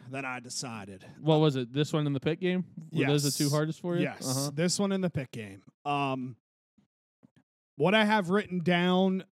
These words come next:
Speaker 1: uh, I'm already second guessing, but I'm not gonna go against my initial gut. I took the Browns plus two and a half here. I'm just basing that on the fact that Joey B might not be a hundred percent healthy,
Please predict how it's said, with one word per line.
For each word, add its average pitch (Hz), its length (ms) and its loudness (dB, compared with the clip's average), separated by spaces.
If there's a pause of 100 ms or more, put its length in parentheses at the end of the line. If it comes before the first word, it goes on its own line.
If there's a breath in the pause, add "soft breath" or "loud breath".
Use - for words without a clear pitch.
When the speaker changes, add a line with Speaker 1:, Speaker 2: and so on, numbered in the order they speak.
(380)
Speaker 1:
uh, 139 240 -8
I'm 147 180 -4
already 160 260 4
second 156 500 -2
guessing, 160 560 0
but 147 120 -4
I'm 131 160 -6
not 151 240 0
gonna 175 180 -2
go 160 200 2
against 156 400 0
my 151 160 0
initial 156 320 -2
gut. 156 400 0 (120)
I 151 260 -2
took 196 280 0
the 185 100 -4
Browns 156 520 -4
plus 147 340 -2
two 143 140 -4
and 127 100 -6
a 127 60 -6
half 120 320 -10
here. 101 320 -14 (600)
I'm 165 200 -2
just 165 280 6
basing 190 460 6
that 180 220 4
on 170 560 4 (320)
the 156 100 0
fact 160 400 0
that 147 240 -4
Joey 170 380 6
B 170 320 0
might 160 340 0
not 156 300 -6
be 175 180 4
a 165 100 0
hundred 160 300 -10
percent 147 400 -4
healthy, 170 680 6